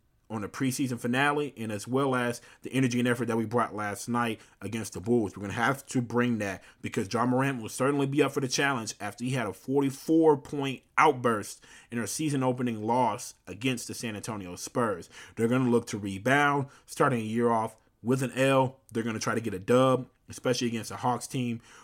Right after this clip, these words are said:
who has struggled against the Grizzlies the last couple of years. So both teams are gonna have to come in with a chip on their shoulder, and it's going to be a tight, tight contest, a very competitive contest.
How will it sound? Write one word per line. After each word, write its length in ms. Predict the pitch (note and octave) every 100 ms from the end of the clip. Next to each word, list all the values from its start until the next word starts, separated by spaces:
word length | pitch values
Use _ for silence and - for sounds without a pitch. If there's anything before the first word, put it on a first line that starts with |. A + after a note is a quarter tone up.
| -
who 280 | B2+ A2+ G2 _ -
has 200 | A2 G#2
struggled 480 | - - C#3 B2 A2+
against 380 | G#2+ B2+ B2+ -
the 120 | A#2
Grizzlies 680 | A2 B2 C#3 B2+ C#3 C3 - - -
the 100 | A2+
last 320 | B2+ B2+ -
couple 280 | C#3+ C3+ C3
of 80 |
years. 500 | C3 C3 C3 C3 C3 - -
So 420 | - - A2+ G2+ - _
both 420 | G2 G#2 C#3+ C#3+
teams 360 | C#3 D#3 C#3+ B2
are 40 |
gonna 180 | A2+ A2+
have 180 | B2 A#2+
to 80 | -
come 260 | - B2
in 140 | B2 A#2
with 120 | G#2+
a 60 | G2+
chip 260 | - A#2+
on 100 | A2
their 100 | G2+
shoulder, 500 | - C3 B2 A#2 G2+ - -
and 80 | F#2
it's 100 | A2
going 220 | G#2+ A#2+
to 80 | A2+
be 200 | A#2 A2
a 120 | G2+ G2+ -
tight, 440 | - C#3+ C3+ - _ _ _ _ -
tight 400 | - C#3+ B2 -
contest, 580 | C3+ A#2+ - A#2 G#2 -
a 60 |
very 240 | G#2 A2 G2+
competitive 560 | G#2 - B2+ A2+ G#2+
contest. 680 | - G#2+ G2 - G2 F#2+ -